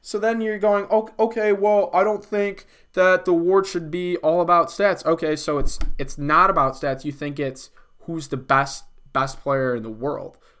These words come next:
Well, if it's the best player in the world, then LeBron's gonna win every year. And you can't give the M-, M V P to LeBron every year. And the fact of the matter is,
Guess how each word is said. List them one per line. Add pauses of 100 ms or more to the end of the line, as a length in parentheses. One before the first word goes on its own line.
(240)
Well,
if
it's
the
best
player
in
the
world,
then
LeBron's
gonna
win
every
year. (600)
And
you
can't
give
the
M-,
M
V
P
to
LeBron
every
year.
And
the
fact
of
the
matter
is,